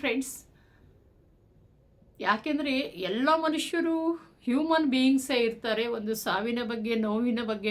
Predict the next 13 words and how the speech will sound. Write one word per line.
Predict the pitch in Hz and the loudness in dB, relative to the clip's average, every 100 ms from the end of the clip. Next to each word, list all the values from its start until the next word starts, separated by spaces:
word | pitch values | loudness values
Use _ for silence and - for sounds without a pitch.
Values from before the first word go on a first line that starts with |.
| 254 | -4
ಹೇಳ್ಕೊಳ್ಳಿಕ್ಕೆ | 233 214 208 208 202 220 196 190 - - - - 214 | -6 -8 -4 -4 -6 -6 -6 -8 -16 -20 -20 -12 -4
ನ್ಯಾಚುರಲ್ | 208 254 254 320 302 277 | 0 0 0 0 2 2
ಆಗಿ | 269 269 277 254 - | 2 2 0 -2 -8
ಕೆಲವೊಂದು | 190 190 233 226 240 214 - - - - - - - - - - 214 | -6 -4 -2 0 0 -2 -8 -20 -20 -20 -20 -20 -18 -16 -12 -2 0
ನೋವುಗಳು | 233 294 311 285 277 262 262 | 4 4 4 2 4 4 2
ನಮ್ಮ | 220 220 214 | 0 -4 -2
ಮನಸ್ಸಿಗೆ | 214 254 226 226 208 208 | -4 -4 -4 -2 2 2
ಆಳವಾಗಿ | 208 247 247 226 226 190 | 4 4 2 0 0 -2
ಆಗೋದು | 202 226 226 233 | -2 -2 -4 -2
ಸಹಜ. | 220 220 214 233 - 233 | -2 -2 -2 0 4 2
ಆದ್ರೆ | 311 285 220 - - - - - - - - 262 | 2 0 -2 -4 -18 -20 -18 -16 -18 -14 0 6
ಈ | 330 381 339 | 8 8 8
ರೀತಿ | 339 330 330 | 4 2 -2